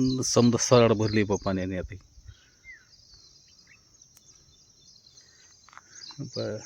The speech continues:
ह्या साईडने बी पाणी थांबलंय पा त्या साईडनं. तर आता इथं पाणी आपलं थांबलंय, तर थोडं पुढं चालून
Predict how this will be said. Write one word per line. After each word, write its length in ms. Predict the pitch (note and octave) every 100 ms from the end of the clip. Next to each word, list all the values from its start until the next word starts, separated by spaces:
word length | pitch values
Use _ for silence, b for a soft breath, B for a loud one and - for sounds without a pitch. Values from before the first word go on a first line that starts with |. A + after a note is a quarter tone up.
| -
ह्या 120 | - A2
साईडने 440 | - A2+ - A2+
बी 180 | A2 A2+ A2 B B B B B _ -
पाणी 200 | G2 G#2+
थांबलंय 400 | G2+ - G#2+ G2+
पा 120 | F#2+ G2
त्या 100 | G2
साईडनं. 380 | - F#2+ F#2+ F#2+ - - - - - _ _ _ b b b b b - -
तर 140 | A2+ G#2+
आता 400 | G#2 A#2 A2+ A#2 - B C3
इथं 600 | B2+ A2+ B2+ B2 B2+ B2 B B _ -
पाणी 220 | A#2 A2+
आपलं 240 | A2+ A#2
थांबलंय, 500 | - - A#2 A2+ A2+ A#2 - B B B B B B -
तर 80 | A#2 A2
थोडं 260 | - A#2 A2 - - _ _ _ _ _ -
पुढं 180 | C3 B2+
चालून 460 | C3 B2+ B2 A#2+